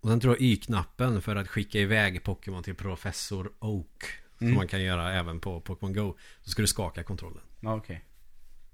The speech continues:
Speaker 1: Så det funkar skitbra. Man kan ju sitta och softa svinmycket när man sitter och spelar med den pokébollen.
Speaker 2: Mm.
Speaker 1: Eh, så att, ja, ty-, fan, det är ju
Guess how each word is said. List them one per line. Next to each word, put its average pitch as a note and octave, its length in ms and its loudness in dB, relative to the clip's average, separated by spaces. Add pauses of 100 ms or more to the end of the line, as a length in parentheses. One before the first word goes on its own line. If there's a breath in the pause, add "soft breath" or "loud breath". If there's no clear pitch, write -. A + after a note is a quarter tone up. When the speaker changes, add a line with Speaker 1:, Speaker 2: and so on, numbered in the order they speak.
(440)
Speaker 1:
Så A#2+ 160 2
det A2 100 8
funkar A#2+ 240 4
skitbra. A2+ 600 2
Man G2 120 4
kan A#2 100 4
ju A2 40 2
sitta - 260 -2
och F#2+ 60 0
softa - 480 -2
svinmycket G#2 840 -2
när C3+ 40 0
man C#3 80 0
sitter C#3 180 -2
och C#3 60 0
spelar G#2+ 240 -4
med F#2+ 80 -4
den E2+ 60 -4
pokébollen. E2+ 460 -8
Speaker 2:
Mm. A#2+ 220 4 (720 soft breath)
Speaker 1:
Eh, G#2+ 40 4
så G#2+ 140 6
att, G#2 180 6
ja, F2 160 2
ty-, - 160 -12
fan, E2 260 -6
det D#2 60 -6
är D#2+ 40 -6
ju A#2+ 580 -2